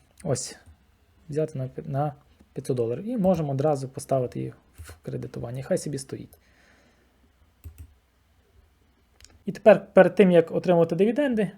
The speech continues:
ми її виведемо з кредитування, щоб вона стояла у нас на рахунку,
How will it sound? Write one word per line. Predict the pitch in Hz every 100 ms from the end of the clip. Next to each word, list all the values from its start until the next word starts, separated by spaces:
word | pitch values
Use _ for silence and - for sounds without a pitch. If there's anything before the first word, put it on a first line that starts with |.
| 190
ми | 196
її | 180 160
виведемо | 156 226 262 254 254 240
з | -
кредитування, | - 233 233 233 226 226 220 208 - _
щоб | - 170
вона | 170
стояла | 165 165 165 156
у |
нас | 156 - - -
на | 156
рахунку, | 156 202 240 226 240